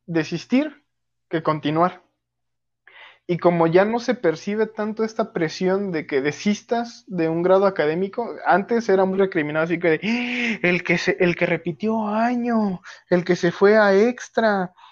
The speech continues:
el que, el que se salió de la escuela", y ahorita ya es más normal, se le ve sin menos estigma, pues ya hubieron muchas personas que dijeron, "Pues me salgo, ya cuando las cosas estén normal, regreso".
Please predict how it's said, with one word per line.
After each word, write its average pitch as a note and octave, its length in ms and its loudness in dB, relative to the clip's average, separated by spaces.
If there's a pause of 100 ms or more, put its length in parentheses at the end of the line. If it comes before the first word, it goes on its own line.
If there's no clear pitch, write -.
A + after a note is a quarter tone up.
(160)
el E3 220 0
que, E3 360 2
el E3+ 100 -2
que F3 140 -2
se F3 120 -6
salió F3+ 300 0
de A#3 100 2
la G3+ 80 0
escuela", F#3+ 580 2
y F3 60 2
ahorita G#3 360 0
ya F3+ 160 -2
es F#3+ 120 -2
más F3+ 300 0
normal, G#3 460 0
se E3+ 120 -6
le D3 120 -2
ve D#3 120 -2
sin F#3+ 240 -4
menos F#3+ 300 -2
estigma, G3+ 500 -2 (720)
pues D3+ 300 4
ya E3 240 6
hubieron G#3+ 340 6
muchas A#3 260 2
personas G3 200 2
que G3 80 0
dijeron, F#3+ 240 0
"Pues E3+ 160 2
me E3+ 100 0
salgo, B3+ 380 -2 (140)
ya F3 160 4
cuando F3+ 240 2
las D3 160 -2
cosas E3 320 -2
estén D#3+ 280 -6
normal, F#3 460 -2
regreso". D#3 580 -2